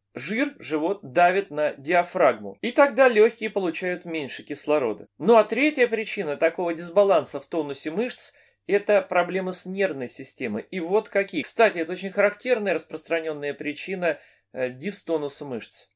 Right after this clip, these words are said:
Ну и, соответственно, храпа. Могут быть проблемы с двумя черепными и диафрагмальным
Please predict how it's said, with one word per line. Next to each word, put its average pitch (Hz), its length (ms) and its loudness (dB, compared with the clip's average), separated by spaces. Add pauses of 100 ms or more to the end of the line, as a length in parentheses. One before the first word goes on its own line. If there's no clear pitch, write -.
(280)
Ну 208 160 -2
и, 175 60 -2
соответственно, 190 720 0
храпа. - 500 -2
Могут 240 380 4
быть 220 180 -6
проблемы 226 540 2
с 175 80 -10
двумя 208 360 0
черепными 202 840 -4
и 220 220 -4
диафрагмальным 175 1040 0